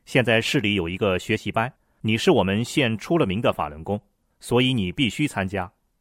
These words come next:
我站在他们中间回答道：“这不是什么学习班，这是和劳教所一样专门迫害法轮功的洗脑班。你们知不知道，我在劳教所每天二十四小时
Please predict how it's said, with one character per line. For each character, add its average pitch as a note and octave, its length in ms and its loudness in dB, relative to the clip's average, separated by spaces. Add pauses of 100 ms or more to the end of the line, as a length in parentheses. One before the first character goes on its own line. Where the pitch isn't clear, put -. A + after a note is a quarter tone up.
(380)
我 C3+ 240 6
站 F3+ 180 4
在 C3+ 140 2
他 D#3 160 0
们 B2+ 300 0
中 D#3+ 220 -2
间 D3+ 260 0
回 A2 160 -2
答 E2+ 160 -6
道 F2+ 180 -2 (380)
：“这 - 140 4
不 F3 160 0
是 - 120 2
什 G2+ 140 -2
么 F#2 80 -2
学 G2 160 -4
习 G2 180 -6
班， F2 220 -8 (260)
这 D#3+ 240 4
是 E3 180 4
和 A#2+ 140 2
劳 A2+ 180 6
教 E3 180 4
所 F2 180 -2
一 F2 160 -6
样 G#2 280 0
专 G3 200 4
门 A#2+ 240 2
迫 - 240 2
害 B2 220 0
法 E2 160 0
轮 F2 180 -4
功 E3 160 -2
的 F#2+ 200 2
洗 - 200 -6
脑 B2 160 0
班。 F2 200 -8 (360)
你 A2 100 0
们 B2+ 140 2
知 A3+ 160 0
不 B2 100 0
知 G#2+ 140 -4
道， F2+ 220 -6 (380)
我 B2 200 6
在 E3+ 220 4
劳 B2 140 4
教 D#3+ 180 4
所 C3 180 2
每 F#2+ 160 -2
天 A#2+ 380 0
二 D#3+ 180 2
十 D3+ 180 0
四 F3 200 0
小 D2 240 -4
时 - 280 -8